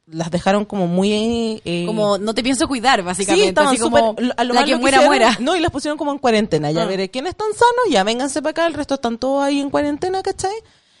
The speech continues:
Speaker 1: Y efectivamente las dos al parecer estaban como igualmente mal, pero bien dentro de todo, y se van a dormir, y el otro día cuando despiertan, eh,
Speaker 2: Mi impresión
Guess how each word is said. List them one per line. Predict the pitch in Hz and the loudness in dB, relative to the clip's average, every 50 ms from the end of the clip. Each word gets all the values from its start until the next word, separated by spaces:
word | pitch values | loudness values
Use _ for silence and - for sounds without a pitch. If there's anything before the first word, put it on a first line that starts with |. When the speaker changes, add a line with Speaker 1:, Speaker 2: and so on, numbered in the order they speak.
| _ _ _ | _ _ _
Speaker 1:
Y | - 240 | -4 -2
efectivamente | 262 277 277 - 285 294 320 330 - 339 | -2 -2 -2 -2 -2 -2 -2 -2 -2 -2
las | 311 294 226 | -2 -2 0
dos | 196 233 254 | 0 0 0
al | 262 - | 0 0
parecer | 277 247 240 226 - 220 214 | -2 -2 -2 -2 0 -2 -2
estaban | 233 - - 214 214 214 214 | -2 -2 -4 -4 -4 -4 -2
como | 226 240 233 202 - | -2 -2 -2 -2 -4
igualmente | 185 185 156 175 170 190 196 202 208 214 226 214 - - - | -4 -2 0 0 0 2 0 0 -2 -2 -2 0 0 0 0
mal, | 208 160 147 151 156 165 175 226 381 539 - _ _ _ _ _ _ _ _ - | 0 -4 -6 -8 -8 -8 -6 -8 -8 -10 -12 _ _ _ _ _ _ _ _ 2
pero | 262 277 262 330 370 392 392 - _ _ _ _ _ | 2 2 4 2 0 -2 -4 -6 _ _ _ _ _
bien | 196 190 202 240 233 220 202 196 214 | -14 -6 -4 0 2 4 4 4 4
dentro | 233 240 233 - 254 254 | 2 0 0 2 2 2
de | 254 254 - | 2 2 2
todo, | - 254 262 262 277 339 403 - _ _ _ | 2 2 2 2 2 -2 -4 -8 _ _ _
y | - 254 285 320 | -8 -4 -4 -2
se | - 311 | 0 0
van | 285 285 277 294 | 0 0 2 2
a | |
dormir, | 277 269 269 262 269 294 359 415 440 - | 2 2 2 2 0 0 0 0 -2 -2
y | 240 254 | -4 -2
el | 240 | -2
otro | 254 226 240 233 247 | -2 -2 0 -2 0
día | 247 254 254 | 0 0 0
cuando | 247 240 240 233 240 | 0 0 0 0 0
despiertan, | 233 233 226 - - 262 294 285 - - 339 349 381 415 440 440 - - | 0 0 -2 -2 -2 -2 -2 -2 -4 -4 -4 -2 -2 -4 -6 -8 -10 -8
eh, | - 202 208 208 208 208 208 202 202 196 | -4 -2 -2 0 0 0 -2 -2 -2 -4
Speaker 2:
Mi | 202 320 | -4 -4
impresión | 311 277 349 330 - - 381 480 | -4 -4 -6 -6 -6 -4 -6 -6